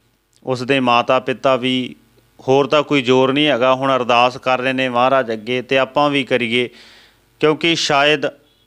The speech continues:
ਭਗਵੰਤ ਮਾਨ ਜਿਹੜੇ ਨੇ ਨਾ, ਉਹ ਮਾਰਗ ਹੋਰ 'ਤੇ ਤੁਰ ਚੁੱਕੇ ਨੇ। ਸੱਤਾ ਜਿਹੜੀ ਆ ਨਾ, ਉਹਨਾਂ ਦੇ ਦਿਮਾਗ ਨੂੰ ਚੜ੍ਹ ਚੁੱਕੀ ਹੈ।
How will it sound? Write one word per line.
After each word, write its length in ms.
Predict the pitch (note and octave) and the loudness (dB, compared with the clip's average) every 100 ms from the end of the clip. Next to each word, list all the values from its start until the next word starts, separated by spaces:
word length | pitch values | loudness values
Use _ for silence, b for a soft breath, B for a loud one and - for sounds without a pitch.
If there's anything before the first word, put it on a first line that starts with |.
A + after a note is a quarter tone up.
| _ - | _ -4
ਭਗਵੰਤ 560 | C#3 D#3+ D#3+ D#3 D3+ F3 | -2 0 2 0 0 -4
ਮਾਨ 500 | D#3 C#3 C#3 D3 C3 | 0 2 2 0 -2
ਜਿਹੜੇ 260 | C3 C#3+ | 0 0
ਨੇ 140 | C3+ A#2 | -2 -4
ਨਾ, 360 | A#2 C3 C3 - | -2 -2 -2 -2
ਉਹ 440 | D#3+ D#3 D#3+ D3 - _ _ _ _ _ _ _ _ _ _ - | 2 4 2 0 -6 _ _ _ _ _ _ _ _ _ _ -10
ਮਾਰਗ 500 | C3 C#3 C#3+ D3+ C#3+ | -2 2 2 2 -4
ਹੋਰ 400 | D#3 A#2+ B2+ C3+ | -8 -2 0 2
'ਤੇ 180 | C3+ C#3+ | 0 -2
ਤੁਰ 200 | - A2 | 0 -4
ਚੁੱਕੇ 360 | - G#2+ - G#2+ | -4 -10 -8 -10
ਨੇ। 200 | G#2+ A2 _ b b b b b b _ - | -10 -16 _ b b b b b b _ -14
ਸੱਤਾ 460 | - D#3 - G#3+ | -4 -4 2 2
ਜਿਹੜੀ 280 | F#3+ D#3+ F3+ | 2 0 0
ਆ 80 | F#3 | 0
ਨਾ, 100 | G3 | -2
ਉਹਨਾਂ 160 | G#3 G3+ | -2 0
ਦੇ 120 | G3+ | 0
ਦਿਮਾਗ 500 | C#3+ C3+ C3+ C#3+ D#3 | 0 0 2 2 0
ਨੂੰ 200 | G3+ D#3 | -2 -2
ਚੜ੍ਹ 200 | C3+ C3 | -2 -2
ਚੁੱਕੀ 440 | A#2 A2+ A#2+ D2+ | -6 -14 -12 -12
ਹੈ। 100 | A2+ | -10